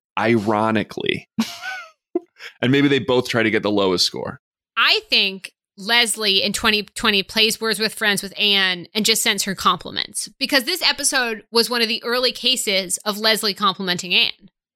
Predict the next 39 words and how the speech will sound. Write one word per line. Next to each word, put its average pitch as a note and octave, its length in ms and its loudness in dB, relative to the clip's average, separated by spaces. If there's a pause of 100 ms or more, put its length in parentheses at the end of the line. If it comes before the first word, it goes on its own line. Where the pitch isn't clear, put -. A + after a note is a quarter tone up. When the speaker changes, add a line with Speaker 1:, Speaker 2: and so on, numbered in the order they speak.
(280)
Speaker 2:
She C4 180 2
started C4 640 0
to A#3 120 -8
go A3+ 120 -2
Speaker 1:
I G#3+ 60 2
Speaker 2:
off. G#3 140 4
Speaker 1:
love G3+ 120 -2
that. F#2 240 2
Speaker 2:
She - 160 2
said, A#3 280 2
"Beautiful, A3+ 420 -2
innocent," F#3+ 440 -2
all F#3+ 160 -2
that. F#3 360 0
Shawnee - 680 -2
from F4+ 200 -4
the E4 60 -6
Block, A3+ 280 0
thank C4+ 220 2
you D#4 80 2
so D4 180 0
much D4 160 0
for D#4 100 -2
the D4 80 -2
fan G#3+ 280 2
art G3+ 340 0
and G3 200 0
for F#3+ 100 -4
the D#3+ 80 -2
question. - 500 -8 (1300)
The C4+ 80 2
next F4+ 420 0
voicemail G3 800 -2 (640)
we E4 240 0
got, C4+ 500 2
so D4 100 -2
the C4+ 80 0
first F#4 420 0
episode G#3 760 0